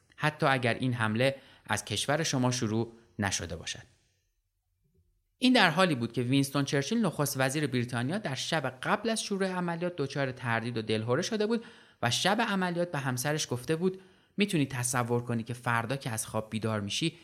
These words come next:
در زمانی که خواب بودی حدود بیست هزار سرباز کشته شدن؟"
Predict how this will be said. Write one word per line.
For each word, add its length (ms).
در 140
زمانی 420
که 100
خواب 360
بودی 300
حدود 280
بیست 380
هزار 340
سرباز 460
کشته 260
شدن؟" 380